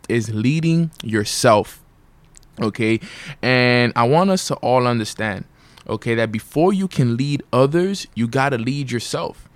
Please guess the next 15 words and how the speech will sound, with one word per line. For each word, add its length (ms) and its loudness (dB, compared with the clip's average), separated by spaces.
okay? 340 -4
And 200 -2
one 120 0
of 80 0
my 160 0
greatest 600 -4
challenges 840 -4
is 420 4
every 300 0
day 380 -2
doing 580 0
what 180 0
I 140 2
should 440 0
do, 300 0